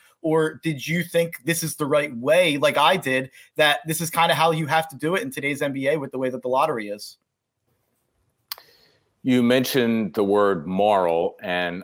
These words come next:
Speaker 2: I think when you are talking about sports, I'm not quite sure it touches on what's moral versus what is immoral. I think what the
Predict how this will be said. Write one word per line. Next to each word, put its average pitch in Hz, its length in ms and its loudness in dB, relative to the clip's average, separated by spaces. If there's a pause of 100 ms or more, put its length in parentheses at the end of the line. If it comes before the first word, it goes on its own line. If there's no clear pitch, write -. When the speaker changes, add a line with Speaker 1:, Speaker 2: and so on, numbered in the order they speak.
Speaker 2:
I 92 160 0
think 101 560 -6
when 95 320 -4
you 90 540 -2
are 82 460 -2 (120)
talking 98 480 -4
about 82 500 -2
sports, - 1040 -4 (580)
I'm 131 100 0
not 135 180 0
quite 131 480 2
sure 135 640 2
it 120 220 -2
touches 110 760 -2
on 98 600 -2 (220)
what's 104 340 -2
moral 101 640 0
versus 87 600 -4 (100)
what 90 200 -2
is 85 300 -4
immoral. 98 640 -2 (640)
I 196 140 0
think - 460 -4 (840)
what 107 280 -2
the 101 240 0